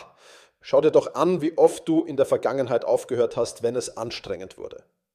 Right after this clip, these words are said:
"Skeptikus spricht einen Punkt an", sagte Mentorik ruhig. "Aber das bedeutet nicht, dass du nicht diszipliniert werden kannst.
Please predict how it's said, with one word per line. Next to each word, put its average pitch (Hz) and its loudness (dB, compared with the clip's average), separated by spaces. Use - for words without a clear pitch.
"Skeptikus - 0
spricht - -6
einen 113 -8
Punkt - -12
an", - -18
sagte - -6
Mentorik 101 -6
ruhig. - -16
"Aber 147 4
das 160 6
bedeutet 151 4
nicht, 143 -6
dass 127 0
du 127 -6
nicht 131 -10
diszipliniert 123 -6
werden 92 -8
kannst. - -16